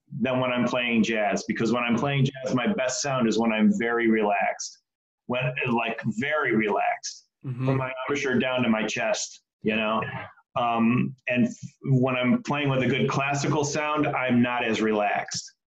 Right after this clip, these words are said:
Speaker 1: There's a di-, difference in the voicing, and some, some people may have a different approach,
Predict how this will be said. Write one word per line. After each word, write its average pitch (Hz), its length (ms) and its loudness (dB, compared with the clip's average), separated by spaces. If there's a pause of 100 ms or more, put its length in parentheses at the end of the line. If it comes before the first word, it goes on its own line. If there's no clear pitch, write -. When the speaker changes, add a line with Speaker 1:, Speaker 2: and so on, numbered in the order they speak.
(240)
Speaker 1:
There's 117 200 0
a 110 120 4
di-, 117 140 -2 (300)
difference 143 340 0
in 143 80 2
the 131 100 2
voicing, 131 540 0
and 113 160 6
some, 175 460 0
some 175 200 -2
people 170 220 2
may 156 140 0
have 151 140 2
a 139 40 0
different 143 340 2
approach, 139 480 -2